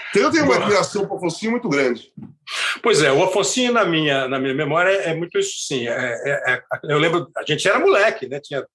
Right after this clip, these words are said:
Speaker 2: dez anos de idade, se tanto. E assim, "Pô, o Afonsinho diz que não vai cortar cabelo, nada, não vai cortar barba, nada. Bom, então ele não vai jogar." Aí o Afonsinho foi pra justiça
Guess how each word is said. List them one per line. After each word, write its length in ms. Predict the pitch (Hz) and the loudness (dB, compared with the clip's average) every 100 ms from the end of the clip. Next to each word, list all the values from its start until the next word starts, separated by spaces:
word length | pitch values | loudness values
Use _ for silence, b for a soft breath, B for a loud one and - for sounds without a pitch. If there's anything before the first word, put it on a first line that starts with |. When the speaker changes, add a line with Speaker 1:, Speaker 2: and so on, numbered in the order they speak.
| _ - | _ -4
Speaker 2:
dez 400 | 135 135 - - | 0 0 -4 -8
anos 260 | 135 131 - | -6 -6 -6
de 60 | |
idade, 320 | - 143 127 - | -2 0 0 -6
se 500 | - - - 139 - | -16 -18 -14 -12 -4
tanto. 320 | 160 175 - B B B B | -4 -4 -8 B B B B
E 40 | 196 | -4
assim, 200 | 170 147 | -2 0
"Pô, 140 | 202 | 2
o 60 | 185 | 4
Afonsinho 800 | 151 180 - - 226 233 220 220 B B - | 2 0 -2 0 2 2 0 -6 B B -12
diz 100 | - | -4
que 220 | 196 - _ | -4 -4 _
não 80 | 208 | -4
vai 100 | 220 | -2
cortar 260 | 190 180 185 | 0 -2 0
cabelo, 440 | 165 131 160 147 | 0 0 2 2
nada, 320 | 131 147 131 | 2 2 0
não 100 | 127 | -2
vai 160 | 123 143 | 0 -2
cortar 260 | 143 131 139 | -2 -4 -4
barba, 360 | 127 139 120 120 | -2 -2 -2 -4
nada. 240 | 113 101 - - | -6 -8 -10 -2
Bom, 100 | 220 | 0
então 180 | 202 240 | 2 2
ele 100 | 233 | 2
não 140 | 226 | 2
vai 180 | 202 190 | 0 0
jogar." 400 | 180 135 117 101 _ B B B | 0 -2 -6 -8 _ B B B
Aí 120 | 294 285 | 2 2
o 60 | |
Afonsinho 380 | 285 262 - 247 | 2 -2 -2 -4
foi 140 | 247 240 | -4 -2
pra 120 | 226 | -2
justiça 720 | 196 - - 226 226 233 | -2 -4 -4 -4 -2 -4